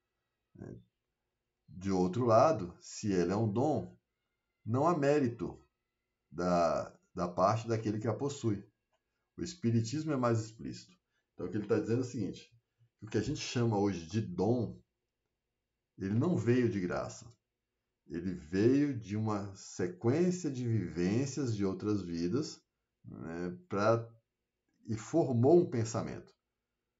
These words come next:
Porque, senão, seria injusto a pessoa adquirir um grande dom de graça, sem esforço nenhum. E a maioria dos dons que as pessoas têm são de anos e anos de treinamento, de exercício,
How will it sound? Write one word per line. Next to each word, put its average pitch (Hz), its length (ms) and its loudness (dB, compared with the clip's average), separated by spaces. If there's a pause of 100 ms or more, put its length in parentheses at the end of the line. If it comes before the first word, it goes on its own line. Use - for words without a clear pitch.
(640)
Porque, 104 640 -2
senão, 143 580 -4
seria 156 400 -2
injusto 151 440 0
a - 80 -6
pessoa 131 540 -2 (160)
adquirir 117 680 0
um 101 100 -2
grande 139 340 0
dom 139 540 2
de 202 140 -2
graça, 262 340 -2
sem 156 160 -4
esforço 147 440 -4
nenhum. 95 280 -4 (1120)
E 87 80 -6
a 85 80 -2
maioria 147 440 0
dos 101 240 -4
dons 113 600 -4 (120)
que - 80 -10
as 90 100 -6
pessoas 92 380 -8
têm 135 340 -6 (240)
são 101 260 -8
de 107 320 -8 (100)
anos 147 540 2
e 107 100 0
anos 110 380 0
de 95 140 -12
treinamento, 98 800 -4
de 92 100 -8
exercício, 104 1080 -4